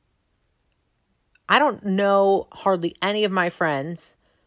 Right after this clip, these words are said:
or family that have said to me after they get themselves through that funk and get up and go to, to move, work out, whatever,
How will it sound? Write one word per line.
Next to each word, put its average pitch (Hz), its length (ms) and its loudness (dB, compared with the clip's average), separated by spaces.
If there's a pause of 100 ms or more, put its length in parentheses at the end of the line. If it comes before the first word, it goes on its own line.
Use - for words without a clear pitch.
(320)
or 190 140 0
family 165 500 -6
that 165 180 -6
have 170 160 -6
said 170 220 -4
to - 80 -12
me 170 160 -6
after 175 320 -4
they 175 160 0
get 165 380 -4
themselves 175 540 -2
through 175 200 -4
that 190 200 -2
funk 165 380 -4
and 156 140 -8
get 160 140 0
up 185 200 0
and 170 120 -6
go 170 340 2
to, 165 360 -6
to - 180 -12
move, 180 540 -2 (800)
work 170 360 -2
out, 170 280 4
whatever, 165 540 0